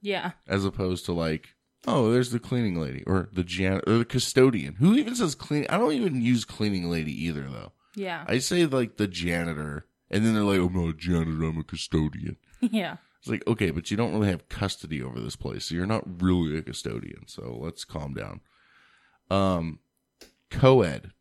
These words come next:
Speaker 2: Student.
Speaker 1: <sighs>
Speaker 2: Fireman. Firefighter.
Speaker 1: Oh, okay.
Speaker 2: Forefathers. Ancestors. Uh, foreman.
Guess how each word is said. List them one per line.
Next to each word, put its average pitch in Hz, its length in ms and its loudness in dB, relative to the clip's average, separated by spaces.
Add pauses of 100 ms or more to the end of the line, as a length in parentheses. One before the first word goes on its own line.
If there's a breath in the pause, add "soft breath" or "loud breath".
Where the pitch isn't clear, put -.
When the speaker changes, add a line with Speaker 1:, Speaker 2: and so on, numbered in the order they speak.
(1400)
Speaker 2:
Student. - 760 -4 (640)
Speaker 1:
<sighs> 180 60 -16 (1040 loud breath)
Speaker 2:
Fireman. 110 600 0 (920)
Firefighter. - 960 -6 (640)
Speaker 1:
Oh, 180 340 -12 (340)
okay. 165 320 -16 (280)
Speaker 2:
Forefathers. 92 960 0 (920)
Ancestors. 82 1160 -6 (1700)
Uh, 80 360 -2
foreman. 120 600 4